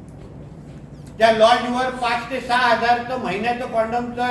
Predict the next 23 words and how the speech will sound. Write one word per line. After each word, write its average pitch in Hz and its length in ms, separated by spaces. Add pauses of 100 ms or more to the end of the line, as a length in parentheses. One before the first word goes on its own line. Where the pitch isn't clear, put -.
(460)
अ, 220 280 (100)
खर्च 214 180
कसा 254 300
असतो, 226 540 (580)
खर्च 196 160
का 247 360
केला 247 180
जातो, 233 400
ती 269 80
सगळी 302 320
माहिती 262 360 (360)
पोलिसांकडे 254 580
पोचलेली 302 500
आहे. 269 360
त्याप्रमाणे 269 460
कारवाई 226 400
होणार, 277 300
कोणालाच 294 640
सोडणार 311 400
नाही 269 120
मी 262 120
तुम्हाला 233 220
सांगतो. 165 380